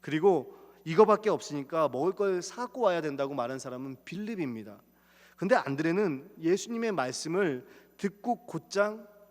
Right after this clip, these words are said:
뭘 했을까요? 자기 짐부터 이제 뒤지기 시작합니다.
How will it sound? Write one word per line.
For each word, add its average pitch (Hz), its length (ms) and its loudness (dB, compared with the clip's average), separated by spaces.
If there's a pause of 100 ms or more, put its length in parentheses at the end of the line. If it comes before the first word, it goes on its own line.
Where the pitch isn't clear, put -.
(140)
뭘 127 220 -4
했을까요? 160 600 -6 (1200)
자기 139 280 -12
짐부터 131 720 -12 (380)
이제 113 220 -10
뒤지기 123 380 -14
시작합니다. 117 640 -12